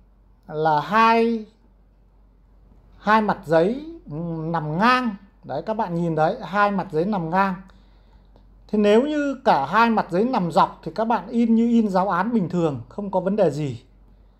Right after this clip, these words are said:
Còn hai mặt giấy nằm ngang như thế này thì mình chỉ yêu cầu các bạn lưu ý là các bạn vào máy in. Sau đó các bạn sẽ chọn in hai mặt. Đó.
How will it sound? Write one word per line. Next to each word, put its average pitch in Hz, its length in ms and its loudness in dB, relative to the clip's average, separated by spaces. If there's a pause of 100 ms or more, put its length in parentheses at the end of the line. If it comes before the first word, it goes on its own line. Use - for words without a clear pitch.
(260)
Còn 156 220 0
hai 233 320 2
mặt 208 220 0
giấy 165 180 0
nằm 196 300 -2
ngang 233 280 2
như 220 100 2
thế 208 120 -2
này 175 300 -2
thì 147 260 -8
mình 143 300 -6
chỉ 135 160 -10
yêu 185 140 0
cầu 160 220 0
các 180 120 -4
bạn 196 220 -2 (200)
lưu 190 240 0
ý 196 260 2 (840)
là 156 160 -2
các 214 140 0
bạn 196 300 2
vào 151 480 2 (260)
máy 160 200 -6
in. 233 320 4 (2250)
Sau 240 340 2
đó 214 480 6 (300)
các 240 120 -6
bạn 214 320 -4
sẽ 233 220 -8
chọn 196 220 0 (140)
in 233 260 2
hai 226 240 2
mặt. 202 300 0 (2250)
Đó. 139 300 -4